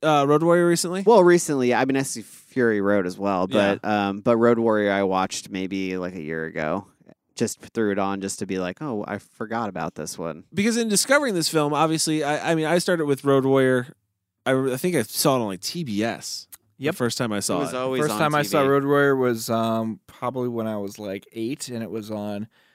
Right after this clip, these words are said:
Speaker 3: N-, Channel twelve at, like, fucking midnight or one A M.
Speaker 1: Dude, I feel like this was on T B S at, like,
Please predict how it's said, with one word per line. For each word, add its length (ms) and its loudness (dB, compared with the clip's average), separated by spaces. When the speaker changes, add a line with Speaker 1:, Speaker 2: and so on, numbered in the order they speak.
Speaker 3:
N-, 360 -10
Channel 320 -4
twelve 560 0
at, 100 -4
like, 240 -8
fucking 600 -8
midnight 460 -6
or 100 -2
one 220 -4
A 180 -4
M. 240 -6
Speaker 1:
Dude, 140 -4
I 60 -4
feel 140 -4
like 100 -2
this 160 -4
was 120 -4
on 100 0
T 220 -2
B 120 2
S 160 0
at, 240 -4
like, 280 -4